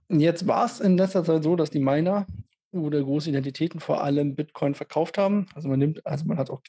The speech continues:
deutlich gesehen an den Wallets der Miner, dass es einen großen Outflow gab. Das passiert immer mal wieder, alle paar Monate, wenn die Miner quasi neue Geldkappe, äh, äh, machen müssen oder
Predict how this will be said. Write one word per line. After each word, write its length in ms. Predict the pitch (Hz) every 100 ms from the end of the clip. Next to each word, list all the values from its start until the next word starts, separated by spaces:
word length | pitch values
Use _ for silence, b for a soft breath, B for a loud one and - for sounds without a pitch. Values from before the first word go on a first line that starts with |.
| -
deutlich 260 | 135 -
gesehen 280 | 147 160 180
an 100 | 139
den 160 | 135 131
Wallets 280 | 135 131 -
der 120 | 160
Miner, 260 | 151 160
dass 160 | 147 156
es 120 | 143
einen 100 | 131
großen 260 | 147 139 -
Outflow 400 | 175 170 180 147
gab. 320 | 151 151 - _ b b b _
Das 120 | -
passiert 300 | - 135 147
immer 200 | 156 165
mal 220 | 160 151
wieder, 180 | 147 156
alle 160 | 139 135
paar 140 | 135
Monate, 400 | 143 160 143 147
wenn 100 | 143
die 60 | 135
Miner 280 | 135 135 135
quasi 280 | - 139 135
neue 260 | 143 131 - -
Geldkappe, 880 | 170 170 180 160 147 156 143 - - 185 -
äh, 80 | 143
äh, 40 |
machen 260 | 135 143 147
müssen 360 | 139 156 151 151
oder 240 | 151 156